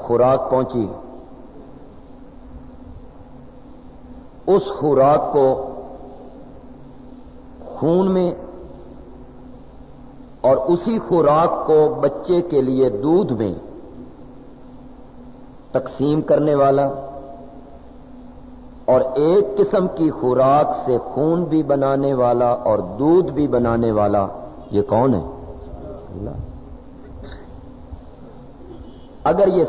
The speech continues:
ساری تقسیم اللہ کی ہے، اگر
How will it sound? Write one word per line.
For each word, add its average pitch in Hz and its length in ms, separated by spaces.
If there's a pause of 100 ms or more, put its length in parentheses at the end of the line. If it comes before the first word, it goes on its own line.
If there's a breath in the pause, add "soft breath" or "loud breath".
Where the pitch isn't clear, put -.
ساری 160 340 (100)
تقسیم 170 500 (180)
اللہ 139 260 (100)
کی 147 180
ہے، 127 120 (2750)
اگر 190 180